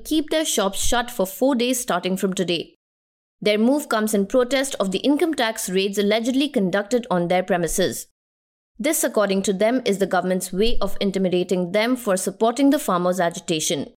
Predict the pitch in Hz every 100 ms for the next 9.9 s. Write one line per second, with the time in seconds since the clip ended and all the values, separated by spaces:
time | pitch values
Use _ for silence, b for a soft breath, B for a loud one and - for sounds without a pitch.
0 | _ _ _ _ _ _ - 202 226 233
1 | 269 269 240 196 196 190 220 208 254 247
2 | 190 240 233 214 190 254 269 254 233 190
3 | 185 185 214 233 233 196 190 185 190 190
4 | 233 240 240 196 170 - 226 226 226 262
5 | 233 196 - - 330 - 220 190 196 190
6 | 202 214 220 247 - 269 285 240 175 -
7 | - 180 185 175 165 151 - - _ _
8 | _ _ _ _ - 233 226 233 269 220
9 | 196 202 202 208 262 339 - 254